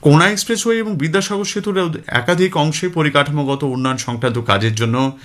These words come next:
দ্বিতীয় হুগলি সেতু আজ ষোলো ঘন্টা বন্ধ থাকছে। ভোর পাঁচটা থেকে রাত নটা পর্যন্ত সেতুর উপর দিয়ে কোনো যান চলাচল করবে না বলে গতকালই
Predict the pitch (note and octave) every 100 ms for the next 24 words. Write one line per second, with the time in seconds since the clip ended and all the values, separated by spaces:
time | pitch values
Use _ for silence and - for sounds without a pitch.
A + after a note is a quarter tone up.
0 | - - A2+ D#3 G#3+ G3 F#3+ F#3+ G3 F#3
1 | F3 - D#3+ D#3+ D3+ D3 C#3 D3+ D#3+ E3
2 | F2+ - D#2+ B1+ G#1+ - - - G#2+ A#2
3 | A#2 - C3+ C3 C#3+ G#2 G2 G2 F#2+ B2
4 | D3 C#3+ B2 F#2 - - - - - C#3
5 | F#3+ F#3+ G3 F3+ G3+ - C#3 A#2 G#2 G#2
6 | G2+ G2 G2+ G2 G2+ G#2+ A#2 A#2 C3+ G#2+
7 | E2+ F#2+ F#2 F#2